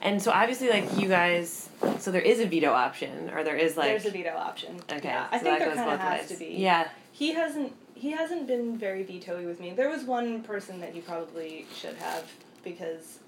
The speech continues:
Speaker 2: I wasn't seeing
Speaker 1: <laughs>
Speaker 2: how stupid that person
Speaker 1: Right.
Speaker 2: was.
Speaker 1: He can be a little more objective, kind of.
Speaker 2: Yeah, and he's pretty good at judging character, so,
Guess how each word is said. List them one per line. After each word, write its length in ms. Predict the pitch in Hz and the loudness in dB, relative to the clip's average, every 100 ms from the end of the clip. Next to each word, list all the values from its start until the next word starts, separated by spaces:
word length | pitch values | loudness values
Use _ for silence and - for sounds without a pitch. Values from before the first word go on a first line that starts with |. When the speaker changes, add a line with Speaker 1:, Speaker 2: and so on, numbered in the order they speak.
| - | -10
Speaker 2:
I 220 | 175 175 | -6 -4
wasn't 340 | 175 170 185 175 | -6 -6 -8 -10
seeing 360 | - 208 208 | -6 -6 -2
Speaker 1:
<laughs> 80 | 214 | -4
Speaker 2:
how 360 | 202 208 208 233 - - - 185 - 202 - - | -4 -4 -2 -4 -8 -18 -10 -8 -2 -4 -4 -18
stupid 720 | - - - 214 233 233 233 | -16 -14 -8 -6 -2 -2 -2
that 260 | 247 233 - | 0 0 0
person 440 | 254 247 - - - | -4 -4 -4 -6 2
Speaker 1:
Right. 320 | 330 285 294 | 6 6 6
Speaker 2:
was. 100 | 370 - - - | 2 0 -12 -8
Speaker 1:
He 100 | 220 | -2
can 120 | 220 214 | 4 8
be 80 | |
a 60 | 202 | 8
little 140 | 185 180 | 8 6
more 100 | 151 | 4
objective, 600 | 156 147 139 160 151 - | 4 2 4 2 2 -2
kind 180 | 151 160 | -2 0
of. 140 | 165 | 2
Speaker 2:
Yeah, 300 | 233 196 - - | 0 -2 -4 -6
and 240 | 214 214 214 | -6 -4 -6
he's 240 | 226 226 | -6 -6
pretty 240 | - 233 | -4 -4
good 260 | 202 180 180 | -2 -6 -2
at 200 | 170 - - - - | -2 -4 -12 -20 -16
judging 360 | 190 165 170 165 | -8 -6 -6 -10
character, 580 | - - - - - 190 | -10 -12 -12 -12 -12 -12
so, 460 | - 170 165 165 | -10 -8 -8 -8